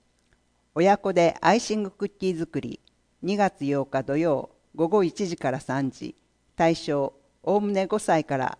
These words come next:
小学生と保護者、十組。講師、高木春奈さん。料金、千八百円。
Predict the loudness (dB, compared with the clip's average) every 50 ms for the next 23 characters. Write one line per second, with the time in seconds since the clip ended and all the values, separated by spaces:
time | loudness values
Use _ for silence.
0 | _ _ -8 -4 -2 -2 2 2 0 0 0 -8 -6 -4 -4 -2 -4 -6 _ -2
1 | -2 -2 0 0 -2 0 0 -2 -2 -2 -4 -4 -6 -8 _ _ _ _ _ _
2 | _ _ -8 -6 -6 -6 _ _ -4 -2 -2 -2 -2 -4 -8 _ _ _ _ _
3 | _ _ _ _ _ _ _ _ 0 2 2 2 2 -2 -8 -8 -8 -8 _ _
4 | _ _ _ -4 -2 0 0 0 0 0 -2 -2 -2 0 0 -2 -2 -4 -6 -8
5 | -8 -8 -10 -16 _ _ _ _ _ _ _ _ _ _ 0 2 2 2 2 0
6 | -6 -8 -8 -8 -10 _ _ _ -6 0 0 0 0 0 -2 -4 _ -4 -6 -6
7 | -4 -6 -8 -8 -8 -8 -12